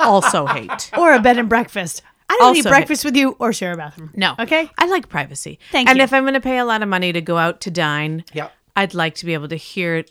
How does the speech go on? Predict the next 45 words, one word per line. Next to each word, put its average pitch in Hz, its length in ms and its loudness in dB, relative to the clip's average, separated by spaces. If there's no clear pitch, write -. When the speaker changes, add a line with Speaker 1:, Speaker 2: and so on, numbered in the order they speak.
Speaker 1:
just 277 400 -2
the 262 80 -6
conversation 202 560 -4
of 165 60 -6
the 160 60 -16
people 170 240 -6
that 160 120 -6
I'm 156 140 -6
with, 196 340 -6
not 190 300 -4
the 185 60 -10
people 170 500 -6
who 202 140 -4
I've 160 100 -4
never 151 180 -6
met 139 160 -10
before. - 300 -16
Speaker 3:
Literally, 277 440 -4
Jennifer 311 460 -4
and 359 120 -4
I 262 260 0
were 233 160 -4
on 208 100 0
a 196 80 -6
work 214 260 -8
trip 294 220 -14
last 240 380 -4
week, 226 300 -6
and 220 200 -6
she 302 260 -2
and 302 140 -2
I 240 300 -6
walked 240 320 0
into 320 300 -4
a 285 60 -4
place, 220 440 -4
and 214 260 -4
we 254 120 -4
literally 262 260 -6
sat 208 240 -4
down, 214 180 -4
and 202 60 -6
we 202 60 -6
were 196 60 -4
like, 185 240 -8